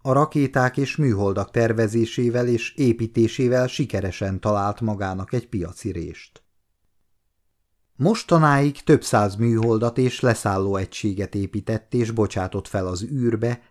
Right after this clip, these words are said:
telekommunikációs cégek, kormányok és a nasa megbízásából, némelyiket átkonfigurált interkontinentális ballisztikus rakétával. Az utóbbi években, köszönhetően a nasa szerződéseinek, tanácsainak és bátorításának,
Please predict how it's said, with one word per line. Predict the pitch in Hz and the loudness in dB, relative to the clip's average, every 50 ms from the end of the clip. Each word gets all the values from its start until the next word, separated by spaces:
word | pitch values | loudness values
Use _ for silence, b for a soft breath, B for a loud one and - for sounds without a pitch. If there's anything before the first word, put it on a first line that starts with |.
| b b | b b
telekommunikációs | - 127 104 98 92 - - 101 98 98 95 95 95 - - 107 101 98 - - 117 113 107 - - | 2 2 2 2 0 -2 -2 -2 -2 -2 -2 -4 -4 -6 -4 -4 -6 -6 -4 -2 -2 0 0 -2 -6
cégek, | - - - 117 110 107 113 117 120 - - - - | -6 -2 0 0 2 2 0 -2 -4 -6 -10 -12 -4
kormányok | - 143 139 135 135 135 131 127 131 135 135 135 - | 0 2 2 2 2 2 2 2 0 0 -2 -2 -2
és | 156 147 - - - | -2 -4 -4 -4 -2
a | 175 | 0
nasa | 147 123 98 92 90 95 95 | 0 2 0 0 -2 -4 -4
megbízásából, | 92 92 92 87 95 101 98 98 107 95 95 - - 110 104 104 107 110 120 127 131 131 - _ _ _ _ _ _ _ _ _ _ _ _ _ _ | -4 -4 -6 -4 -4 -4 -2 -2 -2 -4 -4 -4 -4 -4 -4 -2 -2 -2 0 0 -2 -4 -6 _ _ _ _ _ _ _ _ _ _ _ _ _ _
némelyiket | - 160 160 160 151 147 143 147 143 143 151 147 - - - | 2 4 4 6 6 6 6 4 4 2 0 0 0 -2 -2
átkonfigurált | - 131 117 110 - - - 123 117 110 - 131 117 110 113 113 120 113 117 123 127 - - | 0 2 2 2 0 0 0 0 2 0 0 -2 0 2 2 4 4 2 2 0 -2 -4 -2
interkontinentális | - 131 113 107 107 104 101 - - 104 98 92 - 113 107 104 101 101 95 107 107 107 107 113 113 110 | 0 0 0 2 2 0 0 0 -2 -4 -4 -2 -2 -2 0 0 0 -2 -2 -2 -2 0 0 -2 -2 -2
ballisztikus | 113 107 98 95 92 95 90 - - - - - 104 - - | 0 0 0 0 0 -4 -6 -8 -10 -12 -10 -10 -12 -10 -10
rakétával. | - 87 87 - - 90 87 - - 90 92 87 87 87 85 80 80 92 _ _ _ _ _ _ _ _ _ _ _ _ _ _ _ _ _ _ _ _ | -10 -10 -10 -10 -10 -10 -10 -10 -12 -12 -12 -12 -12 -12 -12 -12 -14 -16 _ _ _ _ _ _ _ _ _ _ _ _ _ _ _ _ _ _ _ _
Az | - 117 135 196 | 0 0 2 2
utóbbi | 247 233 - 208 185 160 170 | 2 2 2 2 2 2 4
években, | 160 147 143 131 139 131 117 117 131 131 135 139 147 143 139 - | 4 4 6 6 4 4 4 4 2 4 4 2 0 -2 -6 -4
köszönhetően | - 123 113 - - 113 107 104 107 104 - 113 107 107 101 | 0 0 0 0 2 0 2 2 0 0 0 0 0 0 0
a | 98 101 | 0 2
nasa | 104 110 113 113 101 104 | 2 4 4 4 2 0
szerződéseinek, | 98 - - 127 117 110 101 107 110 107 104 110 107 98 - - 104 104 104 104 110 107 - - - - | -2 -2 0 2 2 2 2 0 0 0 2 2 0 0 0 -2 -2 0 0 -2 -2 -4 -6 -10 -20 -8
tanácsainak | - - 113 110 110 107 104 - - 117 110 110 107 107 104 104 - | -4 -2 0 0 2 0 0 -2 0 0 0 2 0 0 -2 -2 -2
és | 110 110 107 - - - | -2 -2 -2 -4 -4 -2
bátorításának, | 113 104 104 - - 113 113 110 107 - 120 110 107 - - 120 110 113 117 123 135 - - _ | 0 0 0 0 0 0 0 0 0 2 2 0 0 0 0 -2 0 0 0 -2 -4 -4 -8 _